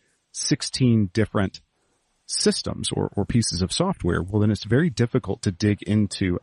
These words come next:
how to use this piece of software very well. Whereas if you kind of can break it down to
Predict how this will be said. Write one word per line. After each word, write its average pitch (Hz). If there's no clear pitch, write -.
how 113
to 104
use 98
this -
piece -
of -
software 90
very 82
well. 101
Whereas 101
if 98
you 95
kind 123
of 107
can 101
break 104
it -
down 101
to 90